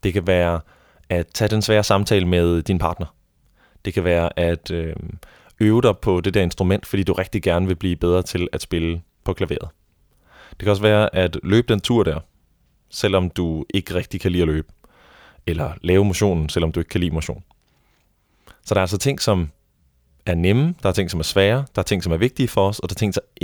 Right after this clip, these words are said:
som ikke er vigtige for os. Og han brugte lidt tid på at forklare, at det er vigtigt at bruge tid nede i den der kasse nummer to, som han kaldte det, hvor det var ting, som er svære, men som er vigtige. Fordi det er, når vi bruger tid dernede,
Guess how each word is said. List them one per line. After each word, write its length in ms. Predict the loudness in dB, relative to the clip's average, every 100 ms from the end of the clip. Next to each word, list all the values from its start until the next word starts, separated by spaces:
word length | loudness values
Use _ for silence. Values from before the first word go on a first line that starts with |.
| -4
som 200 | -2 0
ikke 180 | 2 2
er 40 |
vigtige 240 | 0 -6
for 160 | -8 -10
os. 220 | -12 -20 _ _ -20 -20 -8
Og 80 | -4
han 80 | 0
brugte 200 | 0 0
lidt 80 | 0
tid 140 | 0
på 100 | 0
at 60 | -2
forklare, 400 | 0 2 2 0
at 60 | -2 _ -4
det 60 | -2
er 60 |
vigtigt 260 | 0 0 -2
at 60 | 0
bruge 180 | -2
tid 280 | 0 -2 0
nede 200 | 2 2
i 40 | 2
den 160 | 0
der 60 | -2
kasse 340 | -2 -2 0
nummer 200 | 0 -2
to, 400 | -4 0 0 0
som 140 | -4 -2
han 140 | -2
kaldte 260 | -2 -4 -4
det, 120 | -8 -12 -18 0
hvor 180 | 2
det 140 | 2 2
var 260 | 2 0 -6 _ _ _ _ _ -6
ting, 200 | -4 0
som 80 |
er 40 | 0
svære, 560 | 0 0 2 2 0 -4 -4
men 140 | -2
som 140 | 0 0
er 60 |
vigtige. 560 | 0 -4 -4 -10 -10 -16 _ _ _ _ _ _ _ _ _ _ _ _ -14
Fordi 180 | -6 -2
det 80 | 0
er, 40 |
når 140 | 2 2
vi 80 | 0
bruger 200 | 0 0
tid 200 | -2 -2
dernede, 500 | 0 2 2 2